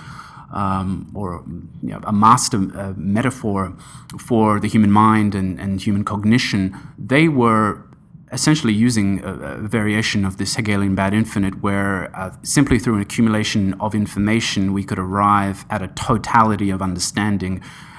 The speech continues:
Whereas Roszak's critique was that, well, ideas don't work through accumulation. Uh, they're precisely different from information in that,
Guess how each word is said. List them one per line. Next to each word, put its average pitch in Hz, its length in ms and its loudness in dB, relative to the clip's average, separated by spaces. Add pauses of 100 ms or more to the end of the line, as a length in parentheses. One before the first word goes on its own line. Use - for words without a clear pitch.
Whereas 104 640 0
Roszak's 110 480 -2
critique 113 360 -2
was 110 140 -2
that, 104 140 -4
well, 110 140 2
ideas 123 800 2 (280)
don't 120 240 0
work 113 220 0
through 110 180 -2
accumulation. 98 920 -2 (280)
Uh, - 40 -8
they're 107 120 -6
precisely 113 540 -2
different 101 440 -2
from 98 260 -2
information 98 680 -4
in 95 180 -2
that, 98 240 -2